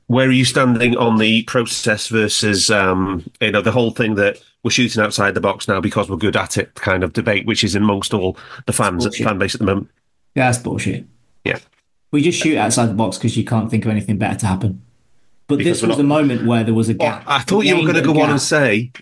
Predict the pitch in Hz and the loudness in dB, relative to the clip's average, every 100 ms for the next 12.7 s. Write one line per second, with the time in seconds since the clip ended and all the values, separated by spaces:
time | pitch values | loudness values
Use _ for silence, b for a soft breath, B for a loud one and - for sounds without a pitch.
0 | - 120 143 135 139 117 120 127 123 120 | -4 0 0 0 0 0 2 2 2 2
1 | 113 110 107 - 113 107 117 110 110 - | 2 2 -2 -2 -2 0 2 2 0 0
2 | 120 113 110 143 135 127 123 - 104 107 | 0 0 0 2 2 0 0 0 0 0
3 | 104 107 113 113 104 107 98 107 101 - | 0 0 0 0 0 -2 0 0 0 0
4 | 104 101 107 - 110 107 107 123 98 82 | 0 0 -2 0 0 2 2 2 2 0
5 | 104 - - 101 - 95 95 85 80 - | -4 -8 -6 -4 -4 -6 -6 -4 -2 -2
6 | 82 - _ _ B B B B B B | -4 -10 _ _ B B B B B B
7 | _ 156 113 - 143 143 143 151 - - | _ -2 -2 0 0 2 2 0 -2 -2
8 | 143 123 - 143 135 123 135 131 127 127 | 0 0 0 0 0 0 0 0 0 0
9 | 120 113 113 113 139 - 135 123 110 110 | 0 -2 0 0 0 0 2 2 0 0
10 | 120 120 104 92 - 113 117 123 120 117 | -2 0 -2 0 0 2 2 2 2 2
11 | 113 117 123 113 113 113 120 113 123 120 | 0 0 0 2 0 0 -2 0 0 2
12 | 110 92 90 80 107 - _ | 0 -2 -4 -4 -10 -14 _